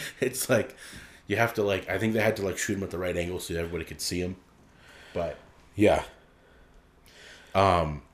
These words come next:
Speaker 2: Boy, there is craziness going.
Speaker 1: although,
Speaker 2: So did you hear about the deep
Speaker 1: although
Speaker 2: Go ahead.
Speaker 1: the other firework display that they did downtown, which was for the hundredth anniversary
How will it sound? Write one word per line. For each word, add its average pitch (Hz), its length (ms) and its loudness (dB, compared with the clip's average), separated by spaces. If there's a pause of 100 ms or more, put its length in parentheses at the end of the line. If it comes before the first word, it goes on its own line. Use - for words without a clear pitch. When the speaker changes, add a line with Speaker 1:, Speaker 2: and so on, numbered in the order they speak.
(120)
Speaker 2:
Boy, 98 180 6
there 98 240 6
is - 240 -6 (120)
craziness 120 720 2
going. 117 160 6
Speaker 1:
although, 110 140 4
Speaker 2:
So 131 320 12
did 92 80 6
you 113 80 8
hear 131 140 8
about 143 220 4
the 123 60 2
deep 113 200 6
Speaker 1:
although 92 360 2 (140)
Speaker 2:
Go 107 120 4
ahead. 90 180 2
Speaker 1:
the - 60 -4
other 117 260 4
firework 98 480 2
display 92 340 -4
that 85 120 -4
they 87 120 -4
did 85 380 -4 (120)
downtown, 78 640 -8 (280)
which 85 200 -6
was 85 160 -4
for - 180 -6
the 80 80 -6
hundredth 90 340 -8
anniversary 82 600 -6